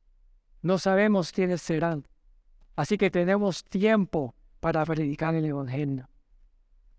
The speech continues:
Tengamos esto en mente cuando pensemos en los familiares que tenemos, en las amistades que tenemos, que todavía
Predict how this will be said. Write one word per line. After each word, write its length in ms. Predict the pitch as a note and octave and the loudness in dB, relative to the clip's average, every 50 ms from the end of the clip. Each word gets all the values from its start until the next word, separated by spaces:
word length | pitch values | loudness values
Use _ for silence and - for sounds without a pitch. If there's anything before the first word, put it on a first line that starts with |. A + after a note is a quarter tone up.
| _ - _ _ _ _ - | _ -20 _ _ _ _ -4
Tengamos 960 | - G#3+ A3 A3 A3 A3 G#3+ G#3 A#3 A#3+ B3 B3 B3 A#3+ A#3+ A#3 G3+ - - - - | 0 0 2 2 4 4 6 6 8 8 8 6 4 4 4 2 2 0 -4 -8 -2
esto 600 | A3 G#3+ A3 G3 - - - A3+ G#3+ G#3 G#3+ A3 - | 0 2 2 2 0 0 0 2 2 2 0 -2 -2
en 260 | G3+ F#3+ F3+ F3 F3 | -2 -2 0 0 2
mente 540 | F3+ F#3+ G#3 G#3 F#3+ - - F3 E3 D3 - _ _ _ _ _ _ _ - | 2 4 4 4 2 0 -2 -6 -6 -6 -8 _ _ _ _ _ _ _ 0
cuando 320 | - A3 G#3+ G3+ G3+ F#3 | 2 4 6 6 4 4
pensemos 880 | F3 G3 G3 F#3 D#3 - - G#3+ A#3 A#3+ B3 B3+ B3 B3 A#3+ F#3+ - - _ _ _ | 2 2 0 0 -2 -2 0 2 2 4 4 4 4 2 0 -4 -8 -12 _ _ _
en 140 | - G#3 G#3 | -2 0 2
los 180 | G3+ G3+ F#3+ - | 2 2 2 2
familiares 720 | - G#3 G3+ F#3+ F#3+ F#3 F#3 G3 G#3 A3 A3+ B3 A#3 - | 2 2 4 4 2 2 4 4 6 6 6 4 2 2
que 160 | - A#3+ G#3+ | 2 -2 -2
tenemos, 580 | - G3 F#3+ F#3 G3+ A3+ A3+ G#3+ F#3 D#3 - - _ - _ - | 0 0 0 2 2 2 2 2 0 -2 -4 -8 _ -16 _ -2
en 100 | A3+ G#3+ | 0 4
las 200 | G#3 G#3 G3+ - | 6 6 4 4
amistades 640 | G#3+ A3 G#3 G#3 F#3 - - A#3 A#3 A#3+ B3 A#3 - | 4 2 4 2 0 0 2 4 4 4 4 2 2
que 160 | - A#3 G#3 | 0 0 0
tenemos, 560 | - G3 F#3+ G3+ A3 A3+ G#3+ F#3+ F3 D#3 - _ _ _ _ _ | 2 0 0 2 2 2 2 2 0 -2 -4 _ _ _ _ _
que 160 | - A3+ G#3 - | -2 0 0 2
todavía 840 | - G#3+ A3 G#3+ G3+ F#3+ G3 A#3+ B3+ B3 A3+ G#3 F#3+ E3+ D3+ - | 4 4 6 6 6 6 4 4 2 4 4 2 2 0 -2 -4